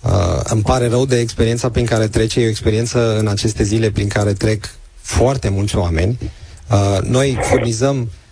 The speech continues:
avem servicii legate de semnătura electronică de mai mult timp și încercăm să ajutăm oamenii în acest sens. Nu noi furnizăm această semnătură electronică, noi o intermediem și din decembrie până în ianuarie am fost martorii unei creșteri a cererii pentru acest, uh,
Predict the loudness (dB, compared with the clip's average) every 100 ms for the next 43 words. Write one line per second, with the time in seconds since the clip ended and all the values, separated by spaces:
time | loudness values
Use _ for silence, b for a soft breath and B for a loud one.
0 | b 0 0 2 0 0 0 2 2 2
1 | 2 0 0 0 0 2 2 2 -2 0
2 | 0 0 0 0 0 0 0 2 0 0
3 | 0 0 -2 -8 -12 -16 B B B 0
4 | 2 2 0 0 0 0 0 0 0 0
5 | 0 0 0 0 0 -2 0 0 2 0
6 | 0 0 0 0 -2 -2 -4 -4 -2 0
7 | 0 0 0 0 0 0 0 0 0 0
8 | 2 2 0 0 0 0 0 0 2 2
9 | 0 -6 B B B -4 0 2 2 2
10 | 0 0 2 2 2 0 0 2 2 2
11 | 2 2 2 2 2 2 2 0 2 0
12 | 0 0 0 0 2 2 0 0 0 2
13 | 0 0 0 0 0 0 -2 -2 2 2
14 | 2 -2 -4 0 0 2 0 0 -2 -4
15 | -2 0 0 0